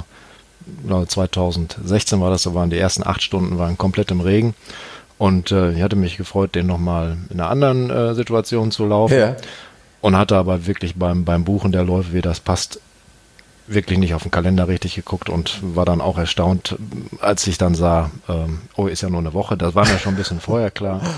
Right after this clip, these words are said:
Speaker 2: <laughs> Irgendwann
Speaker 1: Und denke dann,
Speaker 2: realisiert man das dann, ne?
Speaker 1: Ja, äh, hab ich gedacht, versuchst es mal.
Speaker 2: Ja.
Speaker 1: Auch mal eine Erfahrung. Ähm, hat dann ja auch geklappt, aber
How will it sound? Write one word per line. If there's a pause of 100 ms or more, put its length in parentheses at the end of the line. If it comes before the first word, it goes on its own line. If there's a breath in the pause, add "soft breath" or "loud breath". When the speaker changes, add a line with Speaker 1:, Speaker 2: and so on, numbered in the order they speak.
(160)
Speaker 2:
<laughs>
Irgendwann
Speaker 1:
Und
denke
dann,
Speaker 2:
realisiert
man
das
dann,
ne? (280 loud breath)
Speaker 1:
Ja,
äh, (320)
hab
ich
gedacht,
versuchst
es
mal. (240 loud breath)
Speaker 2:
Ja.
Speaker 1:
Auch
mal
eine
Erfahrung. (120)
Ähm, (680)
hat
dann
ja
auch
geklappt,
aber